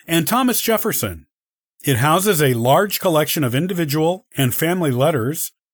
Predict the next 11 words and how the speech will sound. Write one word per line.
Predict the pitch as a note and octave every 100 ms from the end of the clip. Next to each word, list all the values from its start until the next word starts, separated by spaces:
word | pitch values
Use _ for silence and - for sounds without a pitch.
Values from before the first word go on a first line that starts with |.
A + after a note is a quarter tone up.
| _ _ -
diaries, | A#2+ C#3+ D#3 B2+ A2+ D#3 F3 - _ _ _ _ -
newspapers, | C#3 A3 - C3 - F#3 A3 - - _ _ _
maps, | B2+ G#3+ G#3 G3 - - - _ -
and | G#3 G3+
broadsides, | F3 G3 G3+ E3+ - B2 F#2+ E2+ E2 - - - -
which | D3+ D3
are | D#3+
one-page | E3 G3 F#3+ D#3+ B2+
notices | C#3 C#3+ C#3 C3+ A2+ A2 A#2+
that | C#3
were | A#2+ A#2 A2+